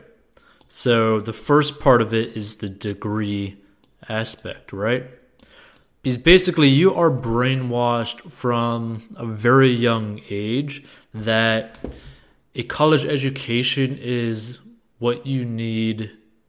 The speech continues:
to be successful in life, to have a career, to have a better future, right? And they really focus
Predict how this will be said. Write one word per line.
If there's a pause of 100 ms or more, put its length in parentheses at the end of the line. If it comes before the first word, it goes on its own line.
(260)
to
be
successful
in
life,
to
have
a
career,
to (280)
have
a
better
future, (300)
right? (1400)
And
they
really
focus